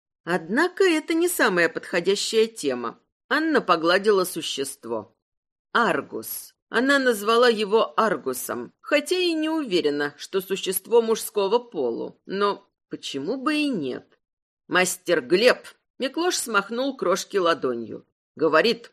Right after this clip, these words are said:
что мы будем сталкиваться со смертью чаще, чем другие люди, что это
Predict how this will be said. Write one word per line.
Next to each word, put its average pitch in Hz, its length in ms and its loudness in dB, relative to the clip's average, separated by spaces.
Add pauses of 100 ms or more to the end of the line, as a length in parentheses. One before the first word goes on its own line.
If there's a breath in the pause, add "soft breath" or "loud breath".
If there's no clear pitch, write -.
что - 240 -4
мы 175 120 2
будем 170 320 2
сталкиваться 165 640 0
со 160 140 -4
смертью 180 600 -2
чаще, - 480 -2
чем 139 300 -4
другие 143 420 -2
люди, 127 420 -6 (200)
что - 260 0
это 165 400 4